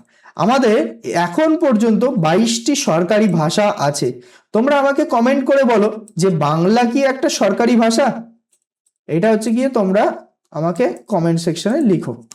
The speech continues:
ঠিক আছে? পরবর্তী নবম তপশিলিতে কি বলছে? বিচারিক পর্যালোচনা থেকে সুরক্ষিত আইন, সেটা হচ্ছে কি মূলত ভূমি সংস্কার,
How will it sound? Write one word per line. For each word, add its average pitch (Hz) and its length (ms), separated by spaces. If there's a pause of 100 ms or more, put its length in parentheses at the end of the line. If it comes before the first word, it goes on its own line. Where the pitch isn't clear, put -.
(240)
ঠিক 175 160
আছে? 277 180 (420)
পরবর্তী 143 480 (800)
নবম 277 460
তপশিলিতে 269 640
কি 269 140
বলছে? 269 560 (460)
বিচারিক 254 680
পর্যালোচনা 226 840
থেকে 185 580 (140)
সুরক্ষিত 247 600
আইন, 160 640
সেটা 233 180
হচ্ছে 240 220
কি 262 120
মূলত 233 300
ভূমি 208 340
সংস্কার, 151 520